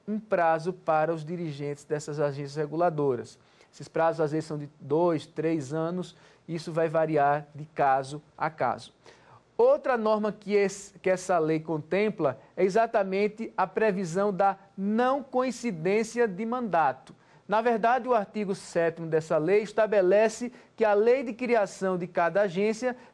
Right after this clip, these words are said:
disporá sobre a forma de não coincidência dos mandatos. Então, vê-se aí que esse instituto é consagrado na legislação.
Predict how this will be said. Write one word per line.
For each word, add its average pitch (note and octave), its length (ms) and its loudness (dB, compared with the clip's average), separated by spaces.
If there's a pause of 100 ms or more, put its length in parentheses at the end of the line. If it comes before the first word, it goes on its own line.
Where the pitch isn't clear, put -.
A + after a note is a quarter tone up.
(100)
disporá A3 880 2 (180)
sobre G#3+ 260 2
a G#3+ 120 2
forma A3 420 0
de G3+ 100 -2
não A3+ 400 0
coincidência A3+ 840 -2
dos G#3 160 -6
mandatos. F#3 680 -2 (320)
Então, G3+ 400 -4 (600)
vê-se F#3 580 2
aí G3 400 -2 (400)
que A3 140 -4
esse B3 400 2
instituto A#3+ 720 -4
é A3+ 140 4
consagrado A3 800 0
na G3+ 100 0
legislação. D#3+ 800 0